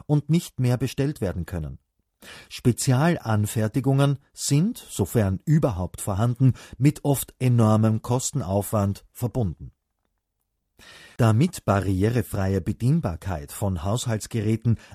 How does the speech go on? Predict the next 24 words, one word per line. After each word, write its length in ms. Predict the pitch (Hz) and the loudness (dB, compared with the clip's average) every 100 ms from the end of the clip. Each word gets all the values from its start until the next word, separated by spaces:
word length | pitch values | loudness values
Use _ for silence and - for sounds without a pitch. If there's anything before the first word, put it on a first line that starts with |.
| - | -2
ein 260 | 117 113 | 0 2
selbstverständliches 1080 | 110 123 147 - - 120 - 123 131 120 113 | 2 2 0 -2 -8 -6 -2 -2 -2 -4 -4
Element 480 | 107 101 104 170 - | -2 -2 0 -2 -2
wird, 340 | 90 127 - _ - - - | -4 -4 -6 _ -20 -20 -8
wurde 380 | 123 143 165 143 | 0 2 4 2
die 140 | 135 | -2
internationale 920 | 143 180 160 135 123 143 120 104 107 | -2 -2 -2 -4 -4 -2 -2 0 -2
Arbeitsgruppe 800 | 113 120 143 - 127 120 120 113 - | -2 0 -2 -2 -2 0 0 -2 -4
Haushalt 720 | - 120 131 135 131 135 - - | -6 0 0 0 0 0 -2 -14
D 380 | 104 104 127 135 - | -8 -4 -4 -4 -4
A 280 | 110 104 | -2 -2
C 320 | - - 90 - | -4 -4 -4 -2
H 340 | 113 113 117 _ _ | 0 0 -2 _ _
gegründet. 600 | 147 - 131 139 85 _ _ _ _ _ _ - - - - | -8 0 0 0 -4 _ _ _ _ _ _ -20 -20 -20 -14
Sie 160 | - 175 | -2 0
besteht 420 | 156 - 165 - | 0 0 -2 0
aus 300 | 110 113 - | 2 2 2
VertreterInnen 1080 | 120 - 104 131 - 127 123 127 123 117 120 - - | -2 -2 -2 -2 0 -2 0 0 2 2 0 -6 -8
von 320 | - 127 135 - | -2 0 0 -2
Blinden- 440 | 135 151 190 160 | 0 0 0 -4
und 200 | 101 104 | -4 -4
Sehbehindertenorganisationen 1700 | - 139 143 135 139 127 131 113 110 123 120 127 - 123 113 113 117 | -2 -2 -2 -2 -2 -4 -6 -4 -2 -2 -2 -4 -4 -2 0 -2 -4
aus 340 | 110 107 - - | -2 -2 -2 -2
Österreich, 760 | 139 147 151 143 147 175 - | -2 0 -4 -2 -2 -4 -8